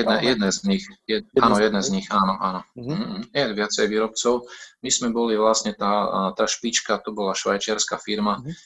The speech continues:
Speaker 2: špička v technológiách, čiže tam, a, sa robili aj testy jedna ku jednej, to znamená, že padá, a,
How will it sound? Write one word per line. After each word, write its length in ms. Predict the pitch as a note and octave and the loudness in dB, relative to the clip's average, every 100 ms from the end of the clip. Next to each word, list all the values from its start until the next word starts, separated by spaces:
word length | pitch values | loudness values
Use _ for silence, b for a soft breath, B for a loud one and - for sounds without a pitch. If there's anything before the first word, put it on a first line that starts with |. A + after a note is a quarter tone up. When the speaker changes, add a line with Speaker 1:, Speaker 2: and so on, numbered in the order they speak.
| - | -18
Speaker 2:
špička 440 | - - - G2+ | -16 -10 -6 -6
v 60 | - | -2
technológiách, 760 | G#2 - G2 G2 G2+ G#2 G2+ | -4 -2 -2 0 0 0 0
čiže 280 | - G#2 F#2+ | -2 -4 -4
tam, 240 | F#2 G2+ G2 | 0 2 2
a, 360 | F#2 F#2+ F#2+ b b - | 2 2 0 b b -2
sa 200 | - G#2 | 0 2
robili 440 | G2 G#2 G#2 G2+ | 0 -2 -2 0
aj 400 | G2+ F#2+ G2 F#2+ | 0 0 0 -2
testy 420 | - G2+ - - | -2 2 0 0
jedna 280 | G#2 G3+ F#2+ | -2 2 0
ku 160 | - G2 | -2 -4
jednej, 360 | G2 G2+ G2+ | -2 0 -2
to 80 | F#2+ | -2
znamená, 560 | F#2+ F#2+ F#2 F#2 F#2 F#2 | -4 -2 -2 -2 -2 -2
že 160 | F2+ F#2 | -2 -4
padá, 480 | - F#2+ F#2+ F#2 E2+ B B B _ | -2 0 0 0 -2 B B B _
a, 80 | - | -6